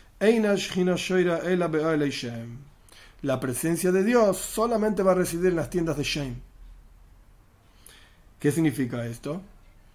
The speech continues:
Significa que el segundo Beis Hamikdash, como vamos a empezar a discutir ahora, el segundo Beis Hamikdash fue construido por los Parsim, por los persas.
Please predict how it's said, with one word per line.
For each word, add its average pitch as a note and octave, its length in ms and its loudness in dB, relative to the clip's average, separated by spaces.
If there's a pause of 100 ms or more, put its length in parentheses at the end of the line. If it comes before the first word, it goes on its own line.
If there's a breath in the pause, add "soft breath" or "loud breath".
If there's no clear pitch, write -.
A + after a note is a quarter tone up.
(140)
Significa D3 380 2
que C#3 60 4
el B2+ 60 2
segundo G3 400 4
Beis E3+ 180 4
Hamikdash, D#3+ 420 2
como C3+ 160 -2
vamos D3 160 0
a C#3 40 -4
empezar C3+ 220 -2
a - 20 -2
discutir C3+ 320 -4
ahora, F3 220 4
el A#2+ 80 -6
segundo A#3 280 0
Beis G3+ 140 4
Hamikdash F#3 400 4
fue F3+ 160 -2
construido E3 580 0
por D#3+ 140 -2
los D3 80 0
Parsim, D#3+ 640 -2
por C#3+ 100 -4
los D#3 120 -2
persas. - 720 2